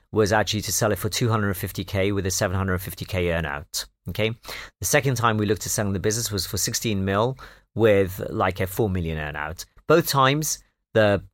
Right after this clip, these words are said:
potential buyers walked away from us, right? And it caused a massive roller coaster of emotions, right? And we said to ourselves, Joel and I, my, Joel's my business partner, that no emotions, right? We're gonna strip emotions out of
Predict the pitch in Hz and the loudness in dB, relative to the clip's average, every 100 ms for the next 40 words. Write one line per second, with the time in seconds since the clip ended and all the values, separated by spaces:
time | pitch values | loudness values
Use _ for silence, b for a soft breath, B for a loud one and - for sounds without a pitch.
0 | _ _ - 110 120 113 98 110 117 147 | _ _ -6 0 0 0 2 4 6 4
1 | 110 101 - 98 87 - 80 - - - | 2 -2 0 0 0 -2 -6 -4 -4 -2
2 | 98 120 - B - - 113 - 127 104 | 0 0 -2 B -2 0 0 2 0 0
3 | - 117 127 147 165 160 - 139 107 123 | 0 0 2 2 2 2 2 2 4 6
4 | 117 110 113 98 104 92 104 98 95 - | 6 4 0 0 0 -2 -2 0 0 -2
5 | 71 71 - - _ - 98 120 B B | -4 -6 -6 -6 _ -4 -2 -2 B B
6 | B B B B 117 117 117 113 - 131 | B B B B 2 4 4 2 -2 0
7 | 127 - 151 - 117 107 - 101 92 90 | 0 4 4 4 4 4 2 2 2 0
8 | 107 98 92 123 123 98 92 92 95 90 | 2 2 4 4 6 4 2 -2 -2 -4
9 | 87 85 127 131 - 107 92 98 95 B | -2 0 0 0 2 2 2 0 -2 B
10 | B - 113 104 - - - _ _ _ | B 0 4 4 2 -6 -12 _ _ _
11 | - 123 117 98 95 90 92 78 80 - | 0 4 6 4 2 0 -2 -4 -6 -8
12 | - _ - 104 107 - - 107 117 101 | -12 _ 2 2 2 -4 -2 2 2 2
13 | - 147 - 113 110 - 101 104 98 | 0 0 2 2 4 2 0 0 0